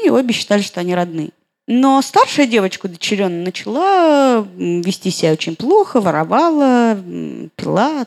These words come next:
то сё, всё на свете. И, в общем, в какой-то момент они поняли, что они не, не справляются, и, э, решили, что они её, м, отдадут в некий монастырский какой-то приют.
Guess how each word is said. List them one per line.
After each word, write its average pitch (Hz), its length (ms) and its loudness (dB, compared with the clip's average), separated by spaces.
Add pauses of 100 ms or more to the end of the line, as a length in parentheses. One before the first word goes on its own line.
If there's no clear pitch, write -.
то - 120 -10
сё, 269 300 -4
всё - 200 -8
на 160 160 -8
свете. 330 440 -4
И, - 40 -8
в 202 60 -2
общем, 185 340 -8 (360)
в - 0 -
какой-то 233 320 0
момент 277 220 0
они 220 160 -2
поняли, 254 280 0
что - 180 -4
они 185 180 -2
не, 175 300 -6
не 170 180 -4
справляются, 262 760 -4
и, 247 640 -4
э, 180 320 -4
решили, 247 320 -6
что - 220 -12
они 185 300 -6
её, 170 300 -4 (240)
м, 170 480 -12
отдадут 170 580 -6
в 175 80 -20
некий 175 280 -20
монастырский 156 800 -10
какой-то - 460 -14
приют. 147 380 -12